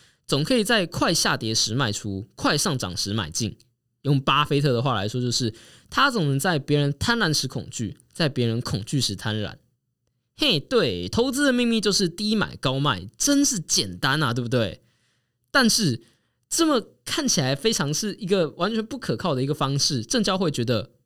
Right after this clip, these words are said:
OK，我给过。直到五年之后，人们才知道他真的在骗人，而且爆出来的原因还是因为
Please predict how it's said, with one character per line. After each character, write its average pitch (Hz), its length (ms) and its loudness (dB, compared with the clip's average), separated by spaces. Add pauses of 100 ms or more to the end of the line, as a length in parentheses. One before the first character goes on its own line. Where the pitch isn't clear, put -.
OK， 277 380 0 (260)
我 151 100 -2
给 170 160 0
过。 160 320 -2 (920)
直 170 120 -2
到 254 400 0
五 113 200 -4
年 101 240 -2
之 131 180 -2
后， 131 280 -4 (300)
人 127 140 -2
们 156 140 2
才 117 140 -2
知 120 180 -6
道 117 280 -6 (280)
他 151 140 -8 (340)
真 131 180 0
的 117 60 -4
在 101 120 -6
骗 101 180 -6
人， - 180 -16 (520)
而 151 80 -4
且 180 140 2
爆 170 260 -2
出 160 140 -2
来 127 120 2
的 120 80 -2
原 113 160 -2
因 127 120 -4
还 107 100 -4
是 - 140 -6
因 120 140 -2
为 107 280 -2